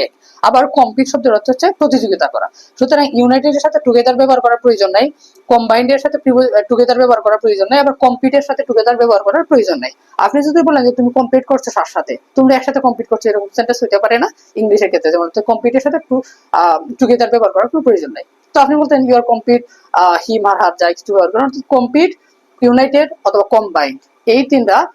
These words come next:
ওয়ার্ডের ক্ষেত্রে কখনোই কিন্তু আমরা টু ওয়ার্ড ব্যবহার করবো না। তো এই বিষয়গুলো আমরা দেখলাম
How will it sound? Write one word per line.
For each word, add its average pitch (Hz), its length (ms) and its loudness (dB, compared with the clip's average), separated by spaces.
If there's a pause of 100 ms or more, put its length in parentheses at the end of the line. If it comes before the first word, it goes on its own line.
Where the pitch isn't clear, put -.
(140)
ওয়ার্ডের 214 320 2
ক্ষেত্রে 277 240 -4
কখনোই 240 300 0
কিন্তু 269 200 -2
আমরা 208 140 0 (220)
টু 226 100 -2
ওয়ার্ড 185 220 2
ব্যবহার 170 280 0 (260)
করবো 131 240 -4
না। - 120 -18 (240)
তো 294 40 2 (140)
এই 285 140 2
বিষয়গুলো 339 380 2
আমরা 285 120 2
দেখলাম 202 320 -2